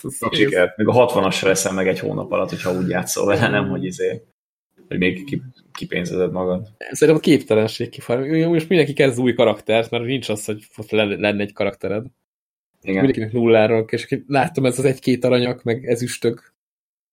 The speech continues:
Speaker 1: így streamereknél, hogy azért nem, nem gyűlik annyira.
Speaker 2: Hát nem, igen. Egy-egy
Speaker 1: Igen.
Speaker 2: szintlépés után bemész skilleket tanulni, azt elmegy a vagyonodnak a fele.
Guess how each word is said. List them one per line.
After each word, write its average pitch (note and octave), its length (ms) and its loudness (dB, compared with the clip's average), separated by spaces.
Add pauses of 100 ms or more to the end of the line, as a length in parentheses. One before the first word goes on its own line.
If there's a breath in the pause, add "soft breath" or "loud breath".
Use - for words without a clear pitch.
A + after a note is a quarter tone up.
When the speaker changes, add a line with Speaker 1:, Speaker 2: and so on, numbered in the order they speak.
(200)
Speaker 1:
így A#2+ 360 -12
streamereknél, A#2+ 640 -2
hogy A2+ 140 -2
azért A#2+ 300 0
nem, B2 120 -4 (100)
nem D#3 140 4
gyűlik C#3+ 280 6
annyira. C3 480 4 (720 loud breath)
Speaker 2:
Hát A3 180 -6
nem, F#2+ 240 -2
igen. F#2+ 400 -4 (400)
Egy-egy G#2 260 4
Speaker 1:
Igen. - 40 4
Speaker 2:
szintlépés G#2+ 400 2
után G2+ 220 0
bemész G2+ 260 2
skilleket G#2 420 4
tanulni, G#2 220 2
azt G2 140 -2
elmegy E2+ 260 2
a F2 60 4 (200)
vagyonodnak - 480 0
a - 40 -8
fele. - 440 -8